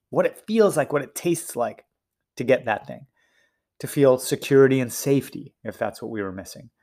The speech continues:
to taste passion and, and juicy sensuality, if that's what we were missing, to feel connection and belonging if we've been feeling alone and isolated.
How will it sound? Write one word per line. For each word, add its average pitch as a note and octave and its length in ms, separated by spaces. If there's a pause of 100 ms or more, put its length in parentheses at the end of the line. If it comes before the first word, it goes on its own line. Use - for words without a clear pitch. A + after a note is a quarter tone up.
(480)
to C#3 120
taste E3+ 580
passion D3+ 640
and, F#2 160 (340)
and G#2+ 180
juicy D3+ 420
sensuality, C#3 840
if G2+ 100
that's D3+ 280
what A2+ 100
we G2+ 120
were F#2 120
missing, - 340 (1200)
to D#3+ 60
feel F#3+ 200
connection E3 720
and G#2+ 100
belonging A#2+ 540
if - 140
we've A2 160
been G#2+ 100
feeling G#2+ 320
alone G2+ 400
and F2+ 120
isolated. - 440